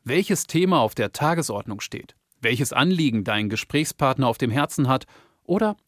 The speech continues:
womit du weiterhelfen kannst. So erfährst du, was dein Gegenüber von dir erwartet und welche Themen im Vordergrund stehen. Kommen wir zu einer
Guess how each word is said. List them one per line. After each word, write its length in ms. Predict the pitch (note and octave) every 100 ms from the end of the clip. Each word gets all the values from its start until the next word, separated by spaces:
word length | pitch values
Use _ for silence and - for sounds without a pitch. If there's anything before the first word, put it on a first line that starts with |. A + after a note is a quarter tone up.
| _
womit 340 | - C3 D#3+ E3
du 180 | B2+ G2+
weiterhelfen 580 | D#3+ G3 B2 G2 -
kannst. 400 | A2+ A#2+ - - _ _ _ _ -
So 140 | - F3+
erfährst 480 | F#3 - C#3 D#3+ A3
du, 120 | A#3 - -
was 180 | D3+ -
dein 200 | B2+ A2
Gegenüber 540 | A2+ A2+ A2 C#3+ G#3
von 360 | - A#2 G2+ G2 -
dir 180 | E3 G3
erwartet 640 | A#2 G2+ G#2+ C3 G3 - _ _
und 200 | - B2
welche 260 | A2+ A2+ A2+
Themen 460 | - C#3 D3+ F3 F3+
im 160 | G3+ A3
Vordergrund 580 | - C#3 G#2 F#2 F#2+
stehen. 320 | - G#2+ F#2+ - _ _ _ _ _ _ _ _ _
Kommen 280 | - F3+ G#3+
wir 240 | E3+ E3 D3+
zu 160 | - D3+
einer 340 | C3 C3+ C3